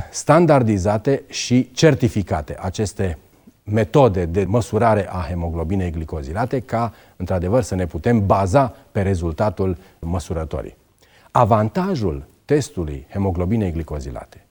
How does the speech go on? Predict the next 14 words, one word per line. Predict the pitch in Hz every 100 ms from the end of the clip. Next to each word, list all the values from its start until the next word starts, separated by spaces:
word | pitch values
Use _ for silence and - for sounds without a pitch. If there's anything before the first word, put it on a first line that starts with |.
| _ _
e | 104
faptul | 113 143 156 151
că | 143
nu | 151 185
trebuie | 190 180 185
efectuat | 151 143 - 160 -
pe | 151
nemâncate, | 156 156 156 165 - 76 - - _
așa | - 95 120
cum | 120
trebuie | 101 117 107
făcută | 95 113 104 110
glicemia | 101 107 101 95 101
bazală. | 107 143 156 113